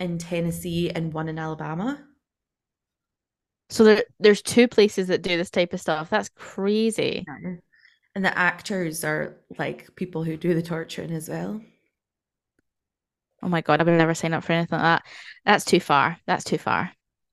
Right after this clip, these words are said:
Speaker 1: And it's, you don't have to pay anything. All you need to do is donate dog food to the, I think it's, like, a local dog shelter.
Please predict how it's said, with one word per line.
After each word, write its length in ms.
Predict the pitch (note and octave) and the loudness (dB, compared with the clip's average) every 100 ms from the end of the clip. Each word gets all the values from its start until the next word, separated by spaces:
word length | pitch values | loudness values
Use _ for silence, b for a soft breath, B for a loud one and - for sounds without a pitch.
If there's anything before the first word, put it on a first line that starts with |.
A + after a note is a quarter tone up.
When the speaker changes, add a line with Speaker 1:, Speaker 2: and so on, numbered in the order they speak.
| _ G#3+ | _ -2
Speaker 1:
And 300 | G#3 F#3+ - | 0 -2 0
it's, 240 | F3+ F3+ | 0 0
you 120 | F3+ | -6
don't 80 | F3+ | -6
have 80 | F#3+ | -8
to 80 | - | -8
pay 220 | - E3 | -2 0
anything. 420 | F3+ G3 G3+ G3+ | 0 -2 -4 -6
All 140 | - F3 | -4 -4
you 120 | E3+ | -4
need 140 | E3+ | -6
to 80 | E3+ | -6
do 120 | E3+ | -8
is 200 | E3+ D#3+ | -6 -6
donate 340 | - D#3+ D#3+ D#3+ | -6 -6 -6 -4
dog 240 | D#3+ D#3 | -6 -6
food 240 | - D3+ | -10 -10
to 220 | D3 - E3 | -10 -14 -12
the, 140 | - | -12
I 40 | |
think 220 | D#3 D#3+ - | -12 -12 -12
it's, 120 | - | -10
like, 140 | E3+ | -8
a 60 | E3 | -8
local 280 | D#3+ D#3+ D#3+ | -8 -8 -10
dog 280 | D3+ D3+ | -8 -10
shelter. 560 | - E3 E3 E3+ G3 | -10 -10 -10 -10 -10